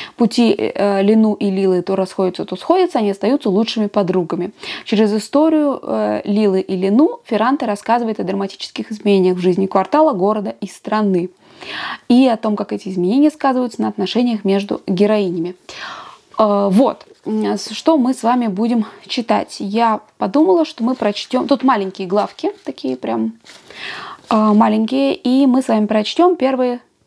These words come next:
сорок страниц, первые шесть маленьких главок, вот до седьмой главы. Я пошла читать,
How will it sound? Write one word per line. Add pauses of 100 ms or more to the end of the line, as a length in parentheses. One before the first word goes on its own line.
сорок
страниц, (340)
первые
шесть (120)
маленьких
главок,
вот
до
седьмой
главы. (640)
Я (580)
пошла
читать,